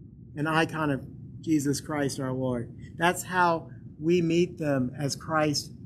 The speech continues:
would meet them. How he shows his love to those around us and to ourselves. So, may we, dear brothers and sisters, embrace the truth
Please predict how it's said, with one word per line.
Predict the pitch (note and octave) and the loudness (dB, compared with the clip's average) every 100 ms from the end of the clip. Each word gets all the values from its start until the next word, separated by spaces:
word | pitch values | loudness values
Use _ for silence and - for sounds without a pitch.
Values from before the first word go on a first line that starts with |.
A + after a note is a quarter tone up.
| - | -4
would | C#3+ C3+ C#3+ | 0 0 -2
meet | C#3+ D3 D3 | 0 0 0
them. | B2 G#2+ G#2+ - - - - - - - - - - - | -6 -6 -6 -12 -14 -16 -16 -16 -16 -16 -18 -18 -18 -12
How | - E3 | 2 4
he | C#3+ F3+ | 4 0
shows | F3 F#3 E3+ D#3+ C#3 - - - | -2 -2 0 0 -2 -8 -18 -12
his | - E3+ D3+ | -2 -2 0
love | C#3 A#2+ G#2+ - - - - - - - - - - | 0 0 -2 -10 -16 -16 -16 -16 -16 -16 -16 -18 -12
to | - | -2
those | C#3 C#3+ C#3+ | 4 4 4
around | D3 D#3+ F3+ | 4 4 4
us | F#3+ F#3 - - - - | 2 0 -6 -12 -14 -10
and | B2+ | -6
to | C#3 | -4
ourselves. | C3 A#2+ B2 A2 - - - - - - - - - - - - - - - - - - - - - - | -4 -4 -6 -8 -10 -14 -16 -18 -18 -20 -20 -20 -20 -18 -18 -18 -18 -18 -18 -18 -20 -18 -18 -18 -18 -10
So, | - E3+ D3+ A2+ - - - - - - - - | 2 4 4 0 -10 -20 -20 -20 -20 -20 -20 -10
may | D3 | 0
we, | D3+ E3+ | 4 6
dear | F3 D#3+ | 4 2
brothers | D#3 D3 C3 | 2 2 2
and | C#3 | -2
sisters, | D3+ C#3 C#3 | -2 -4 -4
embrace | C3+ C#3 D3+ E3 D#3+ | -2 0 2 2 0
the | D3 | -6
truth | - E3+ F3+ F#3 | -2 4 4 2